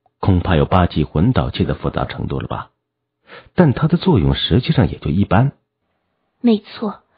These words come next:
Speaker 2: 弊病确实非常多，我们也只能不断地改良。照目前的研究度看，还需要很长时间才能再有进步。现在，帝国内部已经有些声音，认为应该将更多的精力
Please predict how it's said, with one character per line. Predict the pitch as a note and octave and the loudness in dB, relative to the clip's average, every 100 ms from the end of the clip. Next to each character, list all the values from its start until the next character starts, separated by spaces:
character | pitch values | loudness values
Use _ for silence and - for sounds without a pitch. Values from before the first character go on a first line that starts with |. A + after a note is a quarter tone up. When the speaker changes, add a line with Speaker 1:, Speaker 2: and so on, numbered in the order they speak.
| _ _ _ | _ _ _
Speaker 2:
弊 | F#4 D#4 | 4 4
病 | D#4+ C4+ | 4 0
确 | - F4 A3+ | 0 -2 -2
实 | - F#3+ | -2 -6
非 | - G3 | -6 -8
常 | - F3+ | -8 -10
多， | F#3 F3+ - _ _ _ _ | -8 -10 -10 _ _ _ _
我 | B3+ | 2
们 | A#3 | 4
也 | B3 | 2
只 | B3 A#3 | -2 -2
能 | G#3 A3 | -2 -2
不 | G3+ | -4
断 | C#4 C#4 | -4 -4
地 | G3+ | -6
改 | B2+ B2 | -8 -10
良。 | D#3+ - _ _ _ _ _ | -12 -14 _ _ _ _ _
照 | - A#3 | -6 -2
目 | A3+ B3 | 0 0
前 | - G#3 | -2 -6
的 | G#3+ | -4
研 | G3 G3+ | -4 -6
究 | B3 B3+ | -8 -8
度 | C4+ | -8
看， | - - - _ _ - - - | -10 -12 -16 _ _ -20 -20 -8
还 | D4 | -2
需 | D#4 F4+ | -2 0
要 | E4 | -2
很 | - G3+ | -2 -6
长 | G3 G3+ | -4 -6
时 | B3 A3 | -6 -6
间 | G#3+ G#3 | -2 -2
才 | A3 | -2
能 | G3+ G#3 | -4 -4
再 | B3+ | -6
有 | A3 - - | -8 -10 -8
进 | F#3+ - | -6 -6
步。 | - - _ _ _ _ _ _ _ | -10 -16 _ _ _ _ _ _ _
现 | - A#3+ G#3 | -8 -4 -4
在， | - G3+ - _ _ - _ | -6 -14 -16 _ _ -20 _
帝 | - E4 | 2 2
国 | B3+ B3+ | 4 0
内 | D4+ C#4 | 0 -2
部 | C4 | -4
已 | G#3 | -4
经 | F3 C4 | -4 -2
有 | A#3+ | -2
些 | G#3 G#3+ | -2 -6
声 | G#3+ A#3+ | -4 -2
音， | A#3 A#3+ - _ - - - | 0 -2 -6 _ -20 -8 4
认 | F4 D4+ | 4 6
为 | C#4+ | 2
应 | D#4 F4 E4+ | 2 2 4
该 | F4+ | 2
将 | F4 F4+ F#4 | 0 -2 -2
更 | G4+ D4 A3 | 0 2 2
多 | C4 | 0
的 | A#3 | 0
精 | G3+ B3+ C4+ | -4 -4 -2
力 | A#3+ | -4